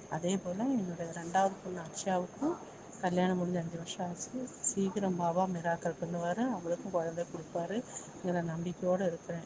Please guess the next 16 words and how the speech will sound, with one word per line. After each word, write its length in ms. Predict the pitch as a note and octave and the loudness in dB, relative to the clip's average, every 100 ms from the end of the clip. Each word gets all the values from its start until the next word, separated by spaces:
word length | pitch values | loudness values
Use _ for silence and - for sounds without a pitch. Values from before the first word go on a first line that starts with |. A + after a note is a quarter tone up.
| F3+ | -6
நான் 120 | E3+ | -4
மனம் 300 | E3+ F3 G3 | -2 0 -2
தளரவே 560 | G3 F3 F3+ F3+ G3 G3+ | 2 2 2 0 -2 -4
மாட்டேன். 360 | E3+ E3 - - - - - - | -6 -6 -8 -8 -14 -16 -14 -6
என்ன 300 | F3+ E3+ F#3+ | -2 2 4
பிரச்சனை 400 | G3 F3+ - G3 | 4 0 0 0
இருந்தாலும் 420 | F#3+ F#3 F3+ A3+ F4+ - - - - - - - - - - - - - | 2 2 2 0 -2 -8 -16 -16 -14 -14 -14 -12 -12 -12 -14 -14 -12 -2
தம்பி 240 | F3 F3+ | 2 2
நாகராஜ் 500 | F3 F3 F3+ F#3 F#3 | 2 0 2 0 0
அவர்களோட 560 | E3+ E3 D#3+ D#3+ E3 E3 | -2 -2 -6 -4 -4 -4
வீடியோ 280 | E3+ F3+ | -4 -4
பார்த்து 360 | F3+ F3 E3 A3+ | -4 -4 -2 0
மனசை 480 | G#3+ F3 F3+ - A3 D4 - - - E3+ | 2 0 0 0 0 0 -4 -16 -10 -4
நானே 260 | E3+ F3+ | 0 2
சமாதானம் 600 | F#3+ F3 E3+ E3+ F3 F3 E3+ | 2 0 0 -2 -2 -2 -6
பண்ணிக்குவேன். 600 | E3 D#3+ E3 E3 D#3+ | -6 -10 -10 -10 -10